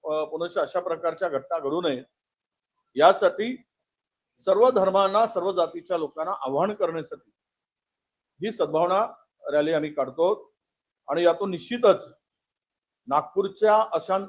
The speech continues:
नागपूरला शांत करण्यासाठी आणि जो तणाव निर्माण झाला आहे दोन समाजामध्ये, समज, गैरसमज निर्माण झालेत,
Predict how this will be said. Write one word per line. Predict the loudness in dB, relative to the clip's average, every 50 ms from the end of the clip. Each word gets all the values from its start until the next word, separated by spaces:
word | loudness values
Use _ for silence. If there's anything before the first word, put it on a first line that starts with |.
| -2 -2
नागपूरला | -2 -2 -2 -6 -10 -4 -2 -2 -2 -2
शांत | -4 -6 -8 -6 -8 -10
करण्यासाठी | -8 -6 -6 -6 -6 -8 -8 -6 -8 -10 -10 -12 -16 -16 -18 _ _ _ _ _ _ _ _ _ -20 -20 -20 -12 _ -4
आणि | -2 0 0 -2 -2 -4
जो | -6 -4 0 0 0 0 0 -2 -2
तणाव | 0 4 6 6 6
निर्माण | 6 4 4 4 2 2 4
झाला | 2 4 4 4
आहे | 4 2
दोन | 2 0 -4 -8 -8 -10
समाजामध्ये, | -12 -12 -10 -10 -8 -6 -6 -6 -6 -6 -8 -8 -10 -12 _ _ _ _ _ _ _ _ _ _ _ _ _ _ _ -6
समज, | 0 2 2 2 2
गैरसमज | 2 2 0 2 0 0 0 0 0
निर्माण | 0 0 0 2 2 0 2 2
झालेत, | 0 0 0 -2 -2